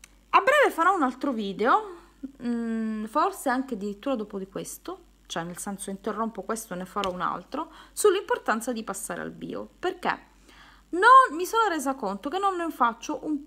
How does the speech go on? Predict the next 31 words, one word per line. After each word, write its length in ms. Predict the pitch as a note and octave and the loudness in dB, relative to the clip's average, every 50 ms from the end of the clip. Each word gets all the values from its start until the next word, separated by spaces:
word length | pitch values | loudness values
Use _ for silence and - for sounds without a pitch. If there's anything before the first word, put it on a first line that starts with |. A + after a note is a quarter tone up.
| - - | -14 -10
da 220 | - F#3+ B3+ B3 | -2 2 4 4
un 220 | B3 A#3 G#3+ - - | 4 2 -2 -8 -8
po'. 260 | - - - - _ _ _ _ _ _ _ _ _ _ _ _ _ - - _ _ _ _ - | -10 -10 -10 -12 _ _ _ _ _ _ _ _ _ _ _ _ _ -20 -20 _ _ _ _ -4
Quindi 480 | - C#4 B3+ A3+ A3 G#3+ G3 G3+ G3 | 0 0 2 2 0 -2 -2 -4 -6
siccome, 680 | - - A3+ - - E4 F4 G4 F#4+ F4 D4 - - | -6 -8 -8 -2 0 2 2 4 4 2 2 -2 -2
eh, 120 | - G#3 A3+ | -2 0 2
ho 200 | A3 - C4+ D4 | 4 4 4 4
un 120 | D4 C4 | 2 0
po' 100 | B3+ A3+ | -4 -4
di 140 | G3+ A3 A3 | -6 -6 -4
tempo 600 | - G3+ F3 F3 F#3 F#3+ - - - D#4+ F4 F4+ - - - - - - _ _ _ | 0 0 0 0 -2 -8 -12 -8 -4 -4 -4 -4 -6 -20 -20 -20 -20 -20 _ _ _
e 200 | - - B3 A#3+ | -4 0 2 2
sono 300 | A#3+ - - G4+ G4 E4+ | 2 2 2 2 2 2
truccata 480 | E4 - A#3+ B3 - - D4+ D#4+ E4 E4 | 0 -4 -8 -4 2 4 4 4 4 2
in 100 | C4+ A#3 | -2 -2
modo 200 | A#3+ C4 A#3+ A#3 | -2 -4 -4 -4
decente, 500 | G3+ G#3+ G#3+ - C#4+ C4+ D4 D4 C#4+ B3 | -4 -4 -2 4 4 4 4 4 -2 -4
non 140 | G3+ G3 G3+ | -4 -4 -4
sembro 340 | - - C4+ C#4 C#4+ A#3+ | 0 0 0 0 0 -2
una 140 | G3+ G3 G3 | -2 -4 -4
strega 380 | F#3+ - - C4+ C4 C4 A#3+ A#3 | -6 -4 -2 -2 0 0 0 -2
papera 580 | A3+ G3 - - A#3 A#3+ B3+ C4+ B3 G3 F#3+ | -4 -2 2 2 4 6 6 4 4 2 0
che 280 | - G#3+ F#3 F3+ F#3 F#3+ - - - - | 0 0 0 0 0 -2 -8 -18 -20 -20
sembro 400 | - - - A#3+ A#3+ A#3+ A#3 A3 | -16 -8 -4 -4 -2 0 0 0
la 140 | G#3 G3 G3 | 2 0 0
sorella, 480 | G3 - - G#3+ A3+ B3 B3 A#3 G3+ - - | -2 -2 -2 0 0 2 2 0 0 -2 -4
la 160 | - F#3+ G3 | -4 -4 -4
sorella 340 | - - A3+ A#3+ B3 B3 A#3+ | -2 -2 -2 0 0 0 -2
cattiva 320 | - F#3+ - - C4+ B3+ | -4 -8 -6 -4 -4 -4
di 40 | A#3 | -4
Cenerentola, 800 | - G3+ G3 G3 F#3+ F#3 D#3+ D#3+ E3+ E3+ - - B3 D4 F4 | -4 -6 -6 -4 -4 -4 -4 -6 -8 -10 -6 -4 -2 -2 -2